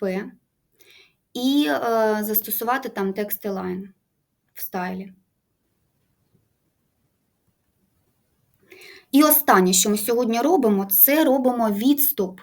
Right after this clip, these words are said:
між фотками. От якщо ми хочемо зробити, щоб вони трохи там роз'їхались в сторону. А, дивіться, після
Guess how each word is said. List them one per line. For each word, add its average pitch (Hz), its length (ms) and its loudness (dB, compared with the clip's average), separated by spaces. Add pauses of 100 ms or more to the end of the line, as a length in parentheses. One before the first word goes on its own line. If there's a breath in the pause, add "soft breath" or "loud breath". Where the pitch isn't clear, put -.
(120)
між 214 280 0
фотками. 185 560 -6
От 190 160 -8
якщо 208 220 -2
ми 285 140 4
хочемо 226 460 -2 (340 loud breath)
зробити, 220 640 0
щоб 202 200 0
вони 214 240 -2
трохи 226 380 -4
там 190 220 0
роз'їхались 196 720 -4
в - 40 -12
сторону. 185 520 -2 (3250 loud breath)
А, 208 180 0
дивіться, 202 600 0
після 226 460 2